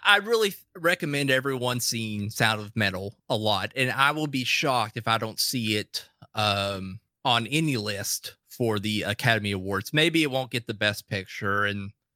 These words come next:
you know, that's their opinion, and I'm fine with that.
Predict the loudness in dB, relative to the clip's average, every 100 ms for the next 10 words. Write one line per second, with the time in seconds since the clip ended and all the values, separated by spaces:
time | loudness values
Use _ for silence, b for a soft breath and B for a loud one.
0 | _ _ _ -2 2 2 2 2 2 2
1 | 2 2 2 0 -4 -4 -2 -2 0 0
2 | 0 0 0 -2 -2 -8 -2 0 0 -4